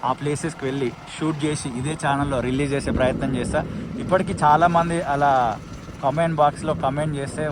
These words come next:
వాళ్ళ రిక్వెస్ట్ని పరిగణనలోనికి తీసుకొని ఆయా ప్లేసెస్కి వెళ్ళి వీడియోలు షూట్ చేసి ఇదే ఛానల్లో రిలీజ్ చేసిన. And ర్యాండమ్గా చూస్తున్న మీ అందరికీ స్వాగతం, సుస్వాగతం అండి. నా పేరు మోజెస్, మా ఇంటి పేరు పెట్లోజు. So ఈ ఛానల్ పేరు మోజెస్ పెట్లోజు.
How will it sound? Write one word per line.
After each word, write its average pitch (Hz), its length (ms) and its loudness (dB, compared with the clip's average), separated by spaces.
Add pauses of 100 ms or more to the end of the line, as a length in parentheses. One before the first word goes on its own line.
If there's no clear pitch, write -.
వాళ్ళ 127 240 2 (320)
రిక్వెస్ట్ని 160 500 -6 (100)
పరిగణనలోనికి 139 760 -2
తీసుకొని 151 440 -4 (440)
ఆయా 175 160 10 (100)
ప్లేసెస్కి 160 480 -2
వెళ్ళి 160 240 -4
వీడియోలు 147 340 -4
షూట్ 139 260 -8
చేసి 143 180 -8 (120)
ఇదే 135 200 -4
ఛానల్లో 139 300 2 (100)
రిలీజ్ 127 280 -6
చేసిన. 123 240 -8 (760)
And 117 220 0 (220)
ర్యాండమ్గా 170 540 6
చూస్తున్న 160 260 -2 (100)
మీ 143 140 -4
అందరికీ 151 400 0
స్వాగతం, 143 500 2
సుస్వాగతం 131 580 -2
అండి. 143 220 0
నా 127 60 2 (120)
పేరు 135 160 -2 (140)
మోజెస్, 147 400 0 (460)
మా 135 80 0 (100)
ఇంటి 156 240 -4
పేరు 151 180 2 (140)
పెట్లోజు. 147 420 0 (140)
So 165 80 0 (100)
ఈ - 20 -4 (100)
ఛానల్ 147 360 4
పేరు 143 180 -2 (140)
మోజెస్ 143 360 0 (260)
పెట్లోజు. 139 440 0